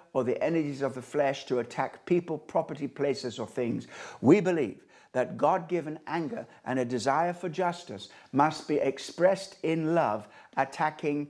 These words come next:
the problem. Not people, property, places, things, governments. On this soon, soon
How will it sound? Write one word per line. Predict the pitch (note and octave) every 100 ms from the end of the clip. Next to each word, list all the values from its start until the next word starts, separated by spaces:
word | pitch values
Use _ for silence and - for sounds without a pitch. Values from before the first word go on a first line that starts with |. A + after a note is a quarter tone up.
| - -
the | C3+
problem. | - - C#3+ C#3 C#3+ C#3 A2 - - _ _ _ _ _ _ -
Not | D3 -
people, | F3+ F3 B2 A2
property, | - E3 C#3 B2+ A2
places, | - D3 C3+ B2 A2
things, | - C#3+ C3+ A2+
governments. | A2+ C3+ C3+ C3 B2 - - - - -
On | B2
this | A#2 D#3
soon, | - - A#3 E3 A2 F2
soon | - - A3 D#3+ B2+